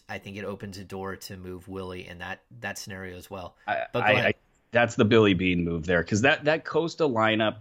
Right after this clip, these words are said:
Speaker 2: and it's not Costa's fault. It's
Speaker 1: No,
Speaker 2: he
Speaker 1: I
Speaker 2: does
Speaker 1: love Costa
Speaker 2: actually
Speaker 1: too.
Speaker 2: good things in that system, and, but
Speaker 1: And you saw
Speaker 2: it's
Speaker 1: I
Speaker 2: just
Speaker 1: tweeted
Speaker 2: not
Speaker 1: out his,
Speaker 2: enough.
Speaker 1: his finger, right? I tweeted
Speaker 2: Oh,
Speaker 1: out,
Speaker 2: yeah, that
Speaker 1: oh,
Speaker 2: thing
Speaker 1: God.
Speaker 2: is, that's jacked up. But
Speaker 1: And he's
Speaker 2: that's
Speaker 1: like,
Speaker 2: the, uh,
Speaker 1: he's like, "I don't want that. I, no, don't put that out there. People are gonna think I'm,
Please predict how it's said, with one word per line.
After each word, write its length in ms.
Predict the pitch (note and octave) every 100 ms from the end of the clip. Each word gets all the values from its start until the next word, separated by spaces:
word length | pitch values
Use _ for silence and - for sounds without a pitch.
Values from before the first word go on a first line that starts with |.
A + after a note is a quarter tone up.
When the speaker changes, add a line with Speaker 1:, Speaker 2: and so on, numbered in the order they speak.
| -
Speaker 2:
and 120 | A2+
it's 120 | A2
not 200 | D3+ G3+
Costa's 420 | - F#3+ F3+ D#3+
fault. 460 | - E3 G#3 F#3 -
It's 360 | - A#2 A2+ -
Speaker 1:
No, 300 | A2 G#2 F#2+
Speaker 2:
he 140 | C#3+ D3
Speaker 1:
I 80 | F3
Speaker 2:
does 120 | F#3+
Speaker 1:
love 200 | C#3+ E3+
Costa 260 | C#3 - -
Speaker 2:
actually 180 | E3+
Speaker 1:
too. 80 | G#2+
Speaker 2:
good 300 | A#2 G3+ F3+
things 480 | - F#3 G3 F3 D3
in 260 | D3 E3 D#3+
that 260 | D3+ D3 -
system, 640 | - G3+ - D#3 A2+ G#2 -
and, 300 | A#2 A#2 - - - - _ -
but 220 | C3 C#3+
Speaker 1:
And 60 | B2+
you 60 | E3
saw 160 | C#3
Speaker 2:
it's 80 | F#3+
Speaker 1:
I 20 |
Speaker 2:
just 220 | D3+ E3 E3
Speaker 1:
tweeted 100 | D3
Speaker 2:
not 160 | E3
Speaker 1:
out 60 | F3
his, 100 | E3+
Speaker 2:
enough. 220 | D#3+ -
Speaker 1:
his 240 | - A2
finger, 320 | - D3+ A#2+ F#2+
right? 300 | F#2+ A2 -
I 60 | A2
tweeted 300 | - A2+ G#2+
Speaker 2:
Oh, 80 | G#2
Speaker 1:
out, 140 | G2+
Speaker 2:
yeah, 200 | F2+ F#2+ -
that 100 | B2
Speaker 1:
oh, 40 |
Speaker 2:
thing 120 | G#2+
Speaker 1:
God. 140 | F2 D#2+
Speaker 2:
is, 80 | - _ -
that's 280 | A2+ - -
jacked 460 | - - G2+ -
up. 240 | G#2+ G#2+ -
But 60 |
Speaker 1:
And 80 | G2+
he's 80 | C3
Speaker 2:
that's 140 | D3
Speaker 1:
like, 160 | F3 -
Speaker 2:
the, 140 | C3+
uh, 60 | A2
Speaker 1:
he's 160 | - F3
like, 160 | D3+
"I 80 | C3
don't 120 | C#3+
want 100 | C#3
that. 260 | B2+ A2+ G2+
I, 280 | F2 G#2 A#2+
no, 300 | A#2 A#2+ B2
don't 140 | A#2 B2+
put 120 | C3+
that 120 | C3+
out 120 | A#2+
there. 80 | A#2
People 240 | G2 A#2
are 40 | A#2
gonna 160 | A2+
think 160 | G2+ A2
I'm, 180 | G#2+